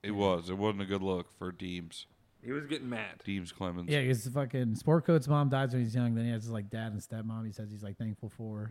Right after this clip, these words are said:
Speaker 1: Yeah.
Speaker 3: But then I don't, did they mention with Dean's parents? They just mentioned that he, like, needed money, so that's why he
Speaker 1: Yeah.
Speaker 3: stopped playing baseball.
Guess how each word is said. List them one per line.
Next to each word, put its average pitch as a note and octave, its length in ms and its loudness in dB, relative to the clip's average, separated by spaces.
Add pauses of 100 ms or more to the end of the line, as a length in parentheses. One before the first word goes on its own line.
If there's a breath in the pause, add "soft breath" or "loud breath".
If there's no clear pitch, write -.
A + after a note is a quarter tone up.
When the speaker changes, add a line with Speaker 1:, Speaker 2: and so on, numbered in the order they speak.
Speaker 1:
Yeah. F#2+ 180 -2
Speaker 3:
But E2+ 80 -2
then A2 140 0
I A2+ 120 -2
don't, B2 300 -2
did A#2 120 -2
they D3 80 2
mention D3 400 4
with A2+ 160 -2
Dean's A#2+ 260 4
parents? C3+ 320 2
They B2 260 2
just C3 160 0
mentioned A#2+ 260 2
that G#2 80 -4
he, A2+ 120 -2
like, G#2 160 -6
needed G2+ 280 -2
money, G2 280 -4
so - 120 -12
that's F#2+ 80 -4
why G#2+ 80 4
he G#2+ 80 8
Speaker 1:
Yeah. G2 80 6
Speaker 3:
stopped F#2 240 -2
playing G2+ 220 -2
baseball. F2 600 -8